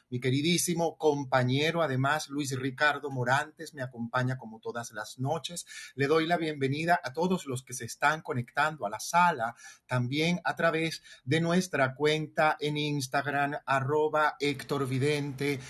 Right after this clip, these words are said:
Gracias, esta sala está siendo grabada para que luego la puedas disponer en las diferentes plataformas, Spotify, Patreon, y para los que están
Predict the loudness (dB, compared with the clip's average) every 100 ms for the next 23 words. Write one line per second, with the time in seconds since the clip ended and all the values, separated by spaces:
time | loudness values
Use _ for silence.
0 | -18 -10 -2 8 8 8 4 0 0 0
1 | -4 -4 -2 2 4 4 -2 -6 -6 -4
2 | -4 -4 -4 2 6 6 4 -2 -12 -14
3 | -2 0 0 -2 0 2 4 2 2 -2
4 | -2 -2 -4 -2 -2 -2 -6 0 4 4
5 | 4 -6 -20 _ 4 6 4 4 4 4
6 | 0 -4 -2 0 0 -2 -4 -2 0 0
7 | 0 0 2 2 0 -6 -6 -8 -2 2
8 | 2 2 -2 4 4 4 -4 -12 -20 _
9 | 6 6 6 0 0 0 -2 -4 0 2
10 | 2 0 0 -2 -2 -2 -2 0 2 0